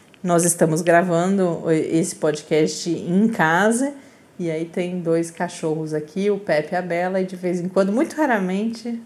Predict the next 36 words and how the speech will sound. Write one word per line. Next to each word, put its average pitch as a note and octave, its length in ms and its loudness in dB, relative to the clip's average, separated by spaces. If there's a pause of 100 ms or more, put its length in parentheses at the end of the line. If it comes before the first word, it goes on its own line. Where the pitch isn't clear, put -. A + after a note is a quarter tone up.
cada F#3 220 2
vez A3+ 220 4
mais G#3 260 2
raramente, F#3+ 480 0
eles, F#3 260 2 (360)
depois A3 440 8
de F#3 480 4
mais G#3 320 6
de B3+ 100 6
cento A3 260 4
e A3+ 40 -8
cinquenta F#3+ 360 0
episódios, G3 500 2
eles G#3 220 2
já G3+ 200 4
se G3+ 140 0
habituaram G3+ 880 6
com F#3+ 120 -4
esse F3+ 180 -2
momento F3+ 420 -2
em F#3 60 -2
que F3+ 60 -2
a F3 60 0
gente F3 220 -6
se F#3 120 -6
retira F3 520 -2
pra E3+ 160 -2
gravar, F3 580 -2 (400)
mas F3+ 200 -2
de F3+ 80 -4
vez F3 220 -2
em F#3 60 -2
quando E3 260 -4
eles E3 200 -2
se E3+ 260 -4 (160)
manifestam. - 720 -6